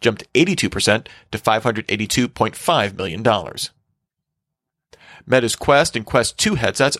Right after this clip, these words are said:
are getting version thirty-four operating system updates starting now. This update brings Space Sense, which shows you in real time if someone or some dog has entered your V R space.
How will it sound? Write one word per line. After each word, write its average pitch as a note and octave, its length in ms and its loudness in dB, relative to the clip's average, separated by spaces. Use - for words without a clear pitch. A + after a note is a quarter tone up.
are A#2 60 0
getting A#2+ 280 -2
version C#3 300 0
thirty-four C3+ 840 2
operating A#2+ 400 0
system G#2+ 300 -4
updates B2+ 460 -2
starting D#3 300 2
now. D#3 280 2
This A2+ 160 2
update A2+ 340 2
brings G2+ 340 -4
Space - 400 2
Sense, G2 440 -4
which - 160 -4
shows B2+ 320 4
you A#2+ 100 -2
in G2 180 -10
real D#3+ 240 4
time G#2+ 380 -2
if F#2+ 100 -6
someone C3 540 2
or G#2+ 320 0
some G2 400 -2
dog B2+ 340 4
has A#2+ 120 -2
entered A#2+ 280 -4
your A#2 120 -4
V E2 180 -4
R G#2 100 0
space. - 480 2